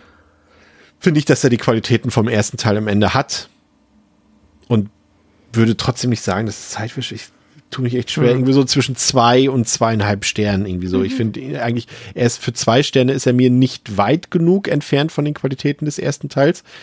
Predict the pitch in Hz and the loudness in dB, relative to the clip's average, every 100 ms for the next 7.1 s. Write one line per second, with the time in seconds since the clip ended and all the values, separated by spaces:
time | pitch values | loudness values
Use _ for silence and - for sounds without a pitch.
0 | - 113 107 127 123 123 123 117 123 131 | -4 0 2 0 2 4 2 2 0 0
1 | - 117 123 110 113 123 - 104 - 117 | 2 2 2 2 0 -2 -4 -4 0 0
2 | 104 - 120 175 123 - 101 101 110 - | 0 0 4 4 2 2 2 2 -2 -2
3 | 98 113 - 107 104 113 110 - - 110 | -4 -2 -2 -2 -2 -4 -6 -6 0 2
4 | 131 - - - - - 120 113 117 127 | 2 -2 -20 -20 -14 0 4 4 2 0
5 | 113 110 110 - 117 - 110 113 127 120 | 0 2 0 -2 -6 0 2 2 0 0
6 | 107 104 104 110 104 110 107 98 107 104 | 2 0 0 -2 -2 -2 -6 -4 0 0